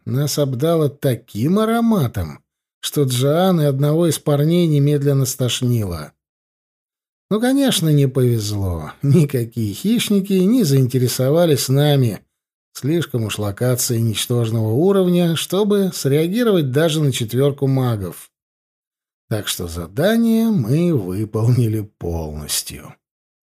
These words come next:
До того, как начало темнеть, мы сходили в порталы еще дважды. Тоже в совершенно невыгодные для сбора трофеев локации самого минимального уровня опасности.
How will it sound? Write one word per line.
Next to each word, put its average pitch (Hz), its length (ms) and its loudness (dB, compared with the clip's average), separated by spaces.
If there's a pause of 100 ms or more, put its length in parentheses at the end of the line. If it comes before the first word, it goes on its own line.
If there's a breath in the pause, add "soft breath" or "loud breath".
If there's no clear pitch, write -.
(760)
До 143 160 2
того, 170 280 2
как 165 200 0
начало 170 400 2
темнеть, 208 420 4
мы 196 140 6
сходили 185 420 2
в - 120 -2
порталы 151 500 4
еще 135 320 0
дважды. 95 720 0 (720)
Тоже 240 360 2
в - 60 -6
совершенно 151 560 4
невыгодные 156 760 4
для 135 240 4
сбора 156 380 2
трофеев 139 600 0
локации 131 840 0
самого 196 600 0
минимального 147 880 2
уровня 123 560 0
опасности. 92 880 -8